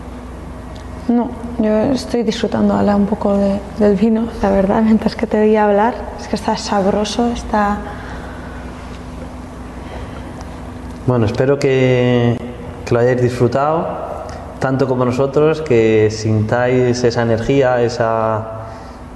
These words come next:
Speaker 2: ese mensaje que nos transmite el vino de toda la realidad que hay detrás de este viñedo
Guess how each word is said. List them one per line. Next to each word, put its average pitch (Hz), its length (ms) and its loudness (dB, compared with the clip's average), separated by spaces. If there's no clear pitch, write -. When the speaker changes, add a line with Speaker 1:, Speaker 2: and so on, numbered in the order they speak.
Speaker 2:
ese 120 200 0
mensaje 131 540 2
que 131 80 2
nos 120 180 0
transmite 120 1080 2
el 120 180 4
vino 123 500 2
de 110 120 4
toda 127 240 2
la 131 120 2
realidad 123 440 2
que 113 340 4
hay 113 160 4
detrás 113 460 2
de 117 60 0
este 113 180 0
viñedo 156 340 2